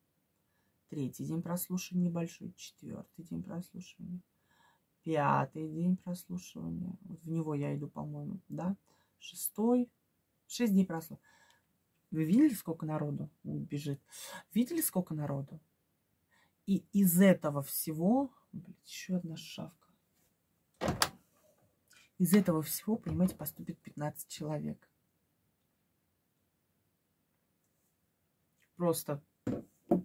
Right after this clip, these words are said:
я вот к, к этому отношусь очень похуистически, правда. И ругайте меня, не ругайте, но это правда. Потому что, ну, ради этого жопу драть. Я все, что в моих силах, конечно, сделаю.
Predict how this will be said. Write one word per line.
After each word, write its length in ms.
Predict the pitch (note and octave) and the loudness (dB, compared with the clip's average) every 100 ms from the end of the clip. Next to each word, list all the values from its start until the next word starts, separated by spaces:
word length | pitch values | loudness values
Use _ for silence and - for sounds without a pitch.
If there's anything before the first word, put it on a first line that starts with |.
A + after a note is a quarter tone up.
| - - - _ _ - | 8 8 2 _ _ 0
я 220 | F3 D#4 | 6 6
вот 180 | G#4 - | 6 0
к, 200 | - F#3+ | 0 0
к 80 | F3+ | 4
этому 220 | F#3+ D#3+ D#3+ | 2 2 -2
отношусь 420 | E3 - E3 - | -2 -2 -4 2
очень 500 | G#3+ G3 - D3 C#3 - C#3 C3+ D3+ - | 8 8 6 0 -2 -4 -12 -10 -12 -10
похуистически, 720 | E3+ G3 F#3 - C#3+ - - - | -2 4 4 4 -4 -4 -6 4
правда. 460 | F3+ C#3+ B2+ D#3+ - - - | 6 6 2 -6 -12 -20 4
И 180 | F3+ F3+ | 8 10
ругайте 460 | F#3+ E3 D#3 - | 10 10 6 4
меня, 160 | D#3 D3+ | 2 4
не 60 | D3 | 4
ругайте, 520 | D3 D#3 A#3 B3 F3 | 2 4 4 2 -2
но 280 | D#3 D3+ D3+ | -2 0 2
это 140 | E3+ | 0
правда. 440 | C#3+ C#3 C3 D#3+ - - - - - _ _ | 2 2 2 -2 -10 -20 -20 -20 -20 _ _
Потому 380 | D3+ E3+ F3 F#3+ | 4 8 10 10
что, 240 | - F3 | 8 2
ну, 300 | F3 F3 D#3 | 6 6 6
ради 240 | F3+ F3+ F3+ | 8 8 8
этого 200 | F3 D#3+ | 6 4
жопу 320 | D#3 A3 F#3+ | 4 4 4
драть. 360 | D#3+ C#3+ - - _ | 2 2 -2 -12 _
Я 200 | - F#3 | 2 6
все, 180 | F#3+ A#3+ | 6 4
что 140 | A#3 A3+ | 4 8
в 40 | |
моих 240 | G#3 G3 | 8 6
силах, 300 | - G#3 F3+ | 4 4 4
конечно, 320 | - D#3+ D#3+ C#3+ | 4 -2 0 -2
сделаю. 560 | C#3 F#3 A#3+ E3+ E3 | 4 6 6 6 2